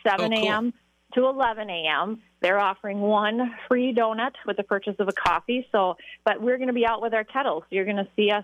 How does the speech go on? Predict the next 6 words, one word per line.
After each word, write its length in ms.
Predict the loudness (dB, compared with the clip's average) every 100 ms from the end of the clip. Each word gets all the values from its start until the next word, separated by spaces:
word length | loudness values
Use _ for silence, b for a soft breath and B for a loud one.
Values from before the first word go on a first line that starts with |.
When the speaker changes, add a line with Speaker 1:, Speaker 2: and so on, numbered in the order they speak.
| 0
Speaker 1:
out 220 | -2 -2
and 80 | -8
hoping, 680 | -6 0 0 0 -2 -2 -4 B B -2
again, 360 | 0 0 0
like 220 | 0 -2 -4 -14 -4
Christmas, 640 | 0 0 0 0 0